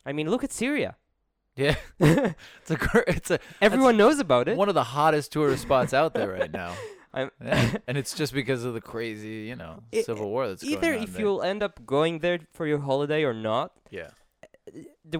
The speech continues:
Speaker 1: word Syria must have popped. Are you fine?
Speaker 2: Yeah, I'm just repositioning myself.
Speaker 1: Okay. Um, the
Speaker 2: Getting
Speaker 1: word
Speaker 2: comfortable.
Speaker 1: Syria must have popped up in your head while you were thinking about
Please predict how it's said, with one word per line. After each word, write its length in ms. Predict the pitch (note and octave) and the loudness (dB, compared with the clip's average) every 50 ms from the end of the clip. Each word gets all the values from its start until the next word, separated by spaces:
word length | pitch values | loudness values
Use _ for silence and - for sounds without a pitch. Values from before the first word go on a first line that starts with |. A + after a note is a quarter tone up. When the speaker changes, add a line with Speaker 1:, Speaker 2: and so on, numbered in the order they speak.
| D#3 - | -8 -4
Speaker 1:
word 300 | E3+ F3+ G3+ A3 - - | -2 0 0 0 -2 -4
Syria 440 | - - - G3+ G3+ G#3 G#3 G3+ | -10 -10 -8 -8 -6 -4 -2 -2
must 240 | F#3 D3 D3 D3+ - - | 0 0 -2 -2 -4 -8
have 140 | D3+ - | -12 -10
popped. 220 | - - F#3 F#3 - - | -6 -4 -4 -4 -6 -8
Are 120 | - A#2+ B2+ | -10 -6 -6
you 140 | C3 C#3 C#3+ | -4 -6 -6
fine? 400 | - - - G2+ G#2+ D3+ G#3+ - _ | -8 -10 -10 -10 -10 -10 -12 -16 _
Speaker 2:
Yeah, 280 | C3+ C3 C#3 C3 C3 C#3 | -12 -8 -6 -6 -4 -6
I'm 100 | D3 D3 | -8 -10
just 320 | C#3 C#3+ - - - A#2+ A2 | -12 -14 -14 -16 -18 -16 -12
repositioning 680 | A2+ A#2 G#2+ G#2 - G#2+ F#2+ G2 G2 - - G2+ G2 G2 | -10 -10 -10 -10 -12 -14 -16 -16 -16 -16 -16 -16 -14 -12
myself. 240 | G2 G2 - C#3+ C3 - | -10 -6 -4 -4 -2 -2
Speaker 1:
Okay. 140 | B2 F#2+ - _ _ _ - - | -4 -6 -6 _ _ _ -14 -6
Um, 300 | - C#3 C#3 C#3 C#3 - - - - | -2 0 0 0 0 -4 -10 -16 -10
the 60 | - | -6
Speaker 2:
Getting 140 | D3+ C#3+ D#3+ | -4 0 0
Speaker 1:
word 100 | F#3+ G#3 | 0 0
Speaker 2:
comfortable. 200 | G3+ F#3 - A3+ | 0 -2 -6 -4
Speaker 1:
Syria 200 | B3 B3+ A#3 G3 D3 | -2 0 0 2 2
must 220 | D3+ F3 G3 - | 2 0 0 -2
have 120 | G#3+ - | -8 -4
popped 240 | - F#3+ G3 F#3+ - | 0 0 0 0 -2
up 160 | G3 E3+ - | -4 -4 -4
in 140 | F3 E3+ D3 | -6 -6 -2
your 180 | C3 B2 B2 A2+ | 0 0 0 0
head 360 | A#2+ D3 E3 D3+ A2+ A#2 B2 C3 | 0 0 2 2 0 -2 -6 -6
while 220 | - C3+ C#3+ D3 | -2 0 0 0
you 100 | C#3 C3 | 0 0
were 140 | B2 A#2+ A#2+ | -2 -2 -4
thinking 460 | - - - G#3+ G#3 G3 - A#2+ G#2+ F#2+ | -6 -6 -6 -6 -4 -4 -6 -8 -6 -4
about 260 | G#2+ B2 A2+ B2 | -4 -2 -2 -4